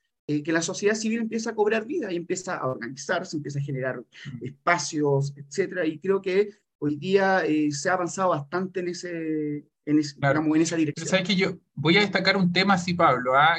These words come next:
Speaker 2: Que esto a, me pasa a mí ya con, como decía, ya un poco, un par de años de guerra también, eh, que yo creo que, eh, a nivel personal lo que yo veo es que a veces también las redes sociales, por ejemplo,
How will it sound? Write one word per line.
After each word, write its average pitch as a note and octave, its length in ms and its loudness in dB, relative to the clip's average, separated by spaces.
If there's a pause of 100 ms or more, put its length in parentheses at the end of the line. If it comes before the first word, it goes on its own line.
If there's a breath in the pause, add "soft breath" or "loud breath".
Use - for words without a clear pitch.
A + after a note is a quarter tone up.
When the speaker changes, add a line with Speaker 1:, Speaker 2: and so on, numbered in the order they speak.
Speaker 2:
Que D3+ 80 -8
esto E3 340 2
a, D3+ 160 2
me D3 140 0
pasa D#3+ 280 4
a D#3 40 2
mí F3 340 2
ya E3+ 160 0
con, E3 140 -4 (640)
como D3 160 -6
decía, D3 300 -2
ya D#3 100 -2
un D#3+ 80 -6
poco, D#3+ 280 -2
un - 40 -20
par D#3 160 0
de D#3 140 2
años D#3 340 -2
de D3 140 -2
guerra D3+ 340 4
también, D3 340 0 (640 soft breath)
eh, C#3+ 420 4 (240)
que D#3+ 100 -6
yo E3+ 100 4
creo G#3 160 4
que, F#3+ 440 2
eh, C#3 420 0
a C3+ 80 4
nivel D#3+ 260 4
personal G#3+ 520 2
lo G#3+ 100 -2
que F3+ 140 -4
yo G3 240 -4
veo G3+ 180 2
es F#3 60 -4
que F#3 100 0
a F3 60 6
veces F3+ 280 0
también F3 420 2
las F3 120 4
redes E3+ 220 4
sociales, F3+ 500 2
por D#3+ 120 -8
ejemplo, D3 580 -2